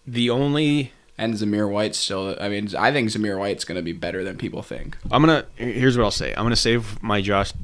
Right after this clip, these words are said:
Speaker 1: Jacobs take until about fifteen minutes from now because I was gonna mention him at some point. So, um, he's the only part of the Raiders offense that I would say I'm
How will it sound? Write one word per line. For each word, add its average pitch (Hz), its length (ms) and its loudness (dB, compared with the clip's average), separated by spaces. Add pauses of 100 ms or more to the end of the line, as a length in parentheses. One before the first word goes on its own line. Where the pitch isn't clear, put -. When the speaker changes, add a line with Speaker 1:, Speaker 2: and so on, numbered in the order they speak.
(100)
Speaker 1:
Jacobs 98 380 -2
take - 340 -4
until 92 460 -2 (180)
about 92 420 -2 (680)
fifteen 101 440 -8
minutes 95 200 -6
from 98 160 -12
now 90 180 -10
because 104 480 -8 (500)
I 113 120 -2
was 104 100 -4
gonna 101 140 -4
mention 101 260 -6
him 110 140 -10
at - 80 -4
some - 160 -6
point. - 240 -8
So, - 260 -4 (640)
um, 107 380 0 (320)
he's 156 380 4 (300)
the 139 200 2
only 147 160 2
part 139 180 4
of 120 40 2
the 110 80 2
Raiders 110 540 2
offense 98 520 -2
that 98 180 -2
I 95 80 2
would 92 140 0
say 95 240 0
I'm 90 240 -4